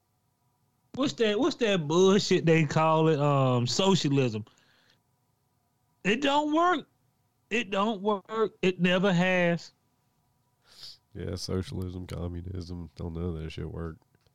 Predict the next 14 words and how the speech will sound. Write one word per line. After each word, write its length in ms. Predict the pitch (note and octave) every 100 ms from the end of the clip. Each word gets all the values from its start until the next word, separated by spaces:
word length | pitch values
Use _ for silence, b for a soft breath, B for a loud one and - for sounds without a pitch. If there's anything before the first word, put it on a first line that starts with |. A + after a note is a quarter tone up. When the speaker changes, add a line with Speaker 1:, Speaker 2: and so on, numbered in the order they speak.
| _ _ _ _ _
Speaker 1:
Yeah, 200 | F3+ F#3
no, 160 | E3 F3+
all 180 | E3 F3
that 120 | F3+
shit 200 | - F3
just 220 | F3+ E3
another 340 | E3+ D#3 F3+ F3
man 400 | E3 E3+ E3+ E3
idea. 600 | D#3 D#3 D#3+ D3+ C3 B2 - _ _ _ _ _ _ _ _ _
Enslaving 800 | C#3+ F3+ - F#3+ G#3 A3 G3 G3+
people 340 | G3+ G3+ F#3+ D#3
will 120 | C3+
never 800 | C3+ D3 E3 E3+ F3 F3 F3 E3
work. 380 | E3+ D3 C3 G#2+